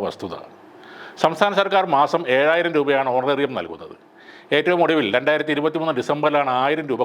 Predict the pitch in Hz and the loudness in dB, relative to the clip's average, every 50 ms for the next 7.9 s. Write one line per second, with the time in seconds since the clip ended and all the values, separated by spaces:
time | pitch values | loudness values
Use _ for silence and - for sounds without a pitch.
0 | - - 87 85 - 104 92 85 76 69 - - - - - - - - - - | -4 -6 -10 -10 -8 -8 -8 -8 -10 -14 -20 -20 -20 -20 -20 -20 -20 -20 -6 -4
1 | - 156 165 180 185 202 196 180 165 156 170 170 180 180 180 180 180 175 170 151 | -2 0 0 0 0 0 0 2 2 2 2 2 0 0 0 -2 0 2 2 2
2 | 147 147 - 175 165 170 170 165 165 156 151 139 143 139 135 - 190 - 131 127 | 2 0 -2 -2 0 0 0 2 0 0 0 0 0 0 2 0 -2 0 0 -2
3 | 127 127 135 131 135 131 143 - 135 131 127 139 156 165 175 160 127 123 131 127 | -2 -2 0 0 0 -2 -2 -4 -2 0 0 0 0 -2 -2 -2 -2 -2 0 0
4 | 123 123 120 120 117 110 - 92 85 76 71 67 73 - - - - - - - | 0 0 0 -2 -4 -4 -8 -8 -10 -10 -12 -16 -18 -20 -20 -20 -20 -20 -20 -20
5 | - - - - - - 147 131 - 185 185 170 156 165 156 151 147 147 143 143 | -20 -20 -20 -20 -4 -4 -2 0 0 0 0 0 0 0 0 2 2 2 0 -2
6 | 147 - - 131 131 147 160 165 165 165 170 165 165 147 127 131 117 127 120 120 | -4 -4 -2 0 0 2 2 2 2 2 0 -2 -2 -2 -2 -2 0 0 2 2
7 | 123 123 110 104 101 110 104 101 - - 95 117 95 95 87 80 - | 2 0 0 -2 -2 -2 -4 -4 -6 -6 -6 -6 -6 -6 -10 -10 -12